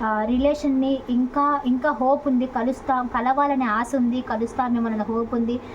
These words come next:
ఆ హోప్ పోయి కూడా బాధపడుతున్నారు. But still ఇంకా రిలేషన్ అయితే వదలలేదు. But వెయిట్ చేస్తున్నారండి. హోప్ అంటే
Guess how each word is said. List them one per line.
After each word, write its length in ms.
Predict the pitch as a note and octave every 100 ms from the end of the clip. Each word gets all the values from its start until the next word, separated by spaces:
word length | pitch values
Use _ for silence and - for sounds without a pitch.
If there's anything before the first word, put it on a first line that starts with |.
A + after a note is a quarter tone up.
| - - A#3
ఆ 80 | A3
హోప్ 340 | C#4 D#4 D#4+
పోయి 160 | C4 C4+
కూడా 160 | C#4
బాధపడుతున్నారు. 800 | A#3+ A3 A3+ A3+ A3+ A#3 A3 A3+
But 140 | B3
still 360 | A#3 - D4+ E4
ఇంకా 220 | D4 D4+
రిలేషన్ 420 | C4+ C4 C4 B3+
అయితే 160 | A#3+ C4
వదలలేదు. 580 | A3+ G3+ A#3 A3+ G#3+ D#4 - - B3
But 120 | D4
వెయిట్ 420 | B3+ B3 D4 - D#4+
చేస్తున్నారండి. 640 | C#4+ C#4 B3 A#3 A3+ C#4+
హోప్ 580 | B3+ B3 C#4+ D#4 E4 C#4+
అంటే 340 | B3 B3 F4